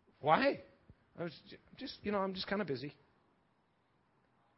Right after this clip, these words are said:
Got a lot of stuff going on, and, you know, it's hard to work it all into the schedule. I mean, if somebody had set you up and given you, like, ten million bucks,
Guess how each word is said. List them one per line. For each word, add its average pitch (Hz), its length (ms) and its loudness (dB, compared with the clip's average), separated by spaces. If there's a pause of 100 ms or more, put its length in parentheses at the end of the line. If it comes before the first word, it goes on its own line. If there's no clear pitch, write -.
(580)
Got 151 100 0
a 175 40 2
lot 185 140 8
of 185 60 2
stuff 196 220 2
going 131 220 -2
on, 139 300 -2
and, 123 100 -4 (580)
you 135 120 2
know, 160 240 2 (540)
it's - 100 -10
hard 170 300 8
to 139 40 2
work 156 220 6
it 147 80 8
all 160 160 10
into 160 120 0
the 127 120 -2
schedule. 131 400 -4 (2250)
I 262 80 4
mean, 269 100 10
if 190 80 8
somebody 330 280 10
had 175 120 8
set 226 260 6
you 220 140 12
up 214 60 8
and 160 100 2
given 240 180 10
you, 196 120 10
like, 151 280 8
ten 220 240 10
million 208 320 10
bucks, 185 380 6